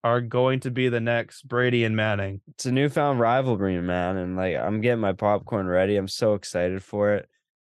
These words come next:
Speaker 2: Like, Joe Burrow is becoming, it's, he's everyone's favorite. He's getting girls into football because everyone is figuring him out.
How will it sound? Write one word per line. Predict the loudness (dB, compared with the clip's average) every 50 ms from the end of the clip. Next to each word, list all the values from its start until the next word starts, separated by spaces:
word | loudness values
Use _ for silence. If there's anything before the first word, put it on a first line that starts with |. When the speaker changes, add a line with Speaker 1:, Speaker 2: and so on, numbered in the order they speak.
| _ -4 0
Speaker 2:
Like, | 2 2 2 0 -2 -8 _ _ _ _ _ _ _ _ _ _ _ _ _ _ _ _ _ _ _ _ -2
Joe | 2 2 2 2
Burrow | 4 4 4 6 6 6 6
is | 6 4 2 0
becoming, | -2 -2 -2 0 0 0 2 2 2 2 0 0
it's, | -2 -2 -4 -4 -6 -8 -16 _ _ _ _ _ _ _ _ _ _ _ -10 -8
he's | -4 -2 0 2 2 2 2 2 0 -2 -2 -4 -6 _ _ _ _ _ _ _ _ _ _ _ _ 0
everyone's | 2 2 2 2 2 4 4 4 4 4 4 2 0 -2 -4
favorite. | -4 -2 2 2 2 2 2 2 2 2 0
He's | -2 -2 -2 -2 0 0
getting | 2 2 2 2 0 -4 -2
girls | 0 2 4 4 4 4 2 2
into | 0 0 0 0
football | 0 0 0 0 0 2 4 4 4 4
because | 2 0 0 0 0 0 2 2
everyone | 0 2 2 0 0 2 4 2 2 2
is | 0 -6 -8 _ _ _ _ -20 -20 -20 _ -20 -20 -20 _ _ _ -20 -20 _ -2
figuring | 0 0 2 2 2 2 2 0 0
him | -2 -2 0
out. | 0 2 4 4 4 4 2 0